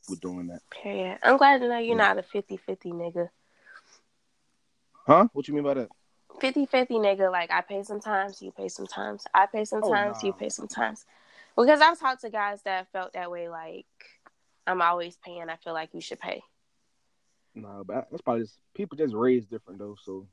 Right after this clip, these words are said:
Speaker 1: that's
Speaker 2: No,
Speaker 1: probably
Speaker 2: this
Speaker 1: got
Speaker 2: is
Speaker 1: something to
Speaker 2: very
Speaker 1: do with it.
Speaker 2: true. I've had a, a boy tell me before, he was like, um, like, "I feel like it's, like, like, the feeling's not reciprocated. Like, I pick you up, I take you out, I pay for dinner. Like,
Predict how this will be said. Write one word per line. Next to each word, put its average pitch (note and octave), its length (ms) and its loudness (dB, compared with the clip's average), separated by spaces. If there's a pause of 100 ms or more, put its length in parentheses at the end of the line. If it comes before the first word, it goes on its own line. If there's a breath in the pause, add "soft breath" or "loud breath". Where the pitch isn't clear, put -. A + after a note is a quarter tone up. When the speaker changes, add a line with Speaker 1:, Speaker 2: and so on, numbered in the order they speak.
(300)
Speaker 1:
that's A2+ 200 -8
Speaker 2:
No, A3 100 6
Speaker 1:
probably B3+ 140 6
Speaker 2:
this F#4 80 -6
Speaker 1:
got - 40 -8
Speaker 2:
is A4+ 40 -4
Speaker 1:
something D4 200 -4
to B3 40 -4
Speaker 2:
very B3 100 -6
Speaker 1:
do - 40 -10
with F3 120 -10
it. G3 60 -10
Speaker 2:
true. F3+ 140 -12 (480 soft breath)
I've C4+ 200 2
had D#4+ 200 -6
a, B3 180 -6 (300)
a G#3+ 140 -4
boy G3+ 300 -6
tell G3+ 260 -8
me G3+ 140 -10
before, G3 300 -6
he F#3+ 120 -4
was F#3 200 -10
like, F3+ 300 -2
um, F#3 420 -4 (1000)
like, G3 120 0
"I F#3+ 80 6
feel G3 200 -4
like F#3 260 2
it's, - 320 -12
like, F3 280 0
like, E3+ 240 -4 (180)
the F3+ 100 -6
feeling's F#3+ 380 -2
not F3+ 200 -4
reciprocated. F3 760 -4
Like, E3+ 300 -4 (760)
I - 60 2
pick G#3+ 280 0
you G#3+ 160 0
up, G#3 200 6
I F#3+ 120 4
take - 240 -8
you G#3 160 0
out, G3 280 4 (360)
I G3 100 4
pay A3 160 -8
for G3+ 180 -8
dinner. G3 400 -6
Like, F3 260 -4